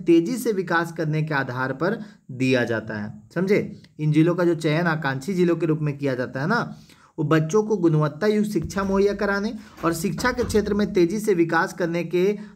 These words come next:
आधार पर किया जाता है। तो इसको थोड़ा सा ध्यान रखिएगा आप लोग, ठीक है। उसके अलावा आपको जानना है कि झारखंड में अभी तक छः मेडिकल कॉलेज संचालित हैं, वहीं कोडरमा में और चाईबासा में मेडिकल कॉलेज का निर्माण कार्य already चल रहा है।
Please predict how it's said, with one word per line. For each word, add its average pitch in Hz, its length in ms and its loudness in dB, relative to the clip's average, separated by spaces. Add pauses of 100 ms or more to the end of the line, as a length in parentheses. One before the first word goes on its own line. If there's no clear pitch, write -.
आधार 151 520 2
पर 180 180 -2
किया 156 240 2
जाता 143 300 -2
है। 143 200 0 (280)
तो 160 60 0
इसको 160 240 2
थोड़ा 190 220 2
सा 175 140 0
ध्यान 143 280 0
रखिएगा 135 340 -2
आप 110 140 -6
लोग, 110 160 -10 (320)
ठीक 180 120 2
है। 226 220 0 (300)
उसके 208 240 0
अलावा 240 280 4
आपको 226 240 2
जानना 196 340 0
है 233 100 -2
कि 214 100 -6
झारखंड 180 480 0
में 226 140 -2
अभी 175 240 2
तक 214 240 -4
छः 190 220 2
मेडिकल 190 400 2
कॉलेज 170 320 2
संचालित 147 540 0
हैं, 208 280 -2 (220)
वहीं 208 380 2 (240)
कोडरमा 185 540 2
में 233 440 -2 (160)
और 185 180 -2
चाईबासा 170 680 2
में 208 140 4
मेडिकल 175 440 2
कॉलेज 175 320 2
का 185 120 -2
निर्माण 156 480 2
कार्य 160 260 0
already 139 520 2
चल 110 200 -2
रहा 104 200 -10
है। - 160 -16